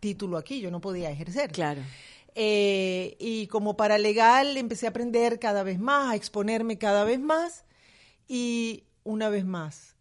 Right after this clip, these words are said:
Speaker 1: eh, mi jefe en ese momento me dijo, "Morela, tú tienes que hacer esto, tú tienes que estudiar, tú tienes que graduarte aquí,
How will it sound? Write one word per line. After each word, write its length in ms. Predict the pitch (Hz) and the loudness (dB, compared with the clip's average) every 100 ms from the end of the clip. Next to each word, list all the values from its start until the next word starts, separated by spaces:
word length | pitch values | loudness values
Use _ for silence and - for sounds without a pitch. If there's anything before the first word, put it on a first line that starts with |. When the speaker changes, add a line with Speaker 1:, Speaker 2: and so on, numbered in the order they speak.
| _ | _
Speaker 1:
eh, 200 | 185 170 | -10 -6
mi 160 | 190 170 | -4 -2
jefe 360 | 208 202 226 | -2 -2 -4
en 100 | 208 | -4
ese 200 | 202 202 | -6 -6
momento 600 | 202 196 190 180 190 196 - _ | -4 -4 -4 -6 -10 -12 -16 _
me 120 | 185 185 | -8 -6
dijo, 260 | 196 185 | -6 -6
"Morela, 580 | 180 180 208 226 254 277 _ _ _ _ - _ - | -6 -4 -4 -4 -6 -10 _ _ _ _ -20 _ -4
tú 180 | 254 202 | -4 -4
tienes 640 | _ 240 262 233 226 - | _ -4 0 0 -2 -8
que 80 | 185 | -12
hacer 240 | - 170 | -10 -10
esto, 360 | 151 117 156 151 - - _ | -10 -14 -18 -20 -20 -20 _
tú 160 | 240 | -10
tienes 500 | 196 - 262 269 269 | -8 -6 -2 -2 -2
que 100 | 254 | -4
estudiar, 560 | 208 - 147 170 165 160 | -8 -8 -6 -4 -6 -8
tú 260 | - 214 196 | -12 -14 -14
tienes 520 | _ 233 247 240 233 | _ -4 -2 -2 -4
que 120 | 226 | -6
graduarte 480 | 190 175 175 165 180 | -6 -4 -4 -6 -10
aquí, 340 | - 165 156 | -12 -14 -16